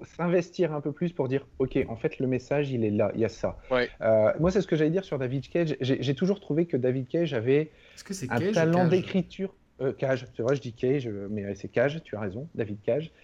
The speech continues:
Speaker 1: J'ai toujours trouvé qu'il avait un talent d'écriture contestable,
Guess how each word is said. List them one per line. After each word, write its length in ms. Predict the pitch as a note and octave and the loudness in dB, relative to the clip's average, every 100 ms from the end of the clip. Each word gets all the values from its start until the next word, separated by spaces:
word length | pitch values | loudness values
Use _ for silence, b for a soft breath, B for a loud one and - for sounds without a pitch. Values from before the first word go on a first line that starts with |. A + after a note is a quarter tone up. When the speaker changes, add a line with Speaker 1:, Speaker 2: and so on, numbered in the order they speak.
| b b | b b
Speaker 1:
J'ai 80 | |
toujours 320 | C3 F3 F#3+ - _ | 2 4 2 -2 _
trouvé 260 | - F3 G#3 | -2 2 2
qu'il 140 | C#3+ | 2
avait 100 | B2+ | 0
un 80 | B2+ | 0
talent 240 | D#3+ E3+ | 0 0
d'écriture 640 | D#3+ C#3+ - C3 E3+ F#3+ - _ b b b b b b _ _ - G#2+ - - - - - - | -2 -4 -6 -2 2 2 0 _ b b b b b b _ _ -20 -20 -20 -20 -16 -16 -8 2
contestable, 720 | G3+ G3 F#3 - G#2+ G#2 | 4 4 0 0 0 0